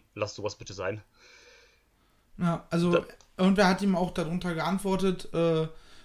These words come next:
Speaker 2: und gefragt so, äh, wie es ihm geht, und er meinte darauf nur, also einen Tag später, äh, „Ein bisschen besser jetzt, aber mein Hörvermögen ist immer noch negativ,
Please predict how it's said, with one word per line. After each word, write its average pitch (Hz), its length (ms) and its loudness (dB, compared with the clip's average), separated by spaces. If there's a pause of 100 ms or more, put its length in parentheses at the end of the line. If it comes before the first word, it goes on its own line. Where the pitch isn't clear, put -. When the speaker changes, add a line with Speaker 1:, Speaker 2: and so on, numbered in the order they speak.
(100)
Speaker 2:
und 170 180 -2
gefragt 165 320 0
so, 165 220 -2 (460)
äh, - 60 -8 (500)
wie 170 80 -2
es 160 100 -4
ihm 165 60 -2
geht, 180 240 4
und 165 80 -4
er 160 80 0
meinte 165 220 2
darauf 160 280 0
nur, 165 320 0 (1200)
also 160 240 0
einen 185 180 2
Tag 156 180 0
später, 196 600 6 (580)
äh, 180 220 6
„Ein 180 120 2
bisschen 240 300 4
besser 214 580 6
jetzt, 208 320 2
aber 180 280 4
mein 175 580 0 (180)
Hörvermögen 185 600 4
ist 170 160 -4
immer 185 200 2
noch 180 400 0
negativ, 170 880 -2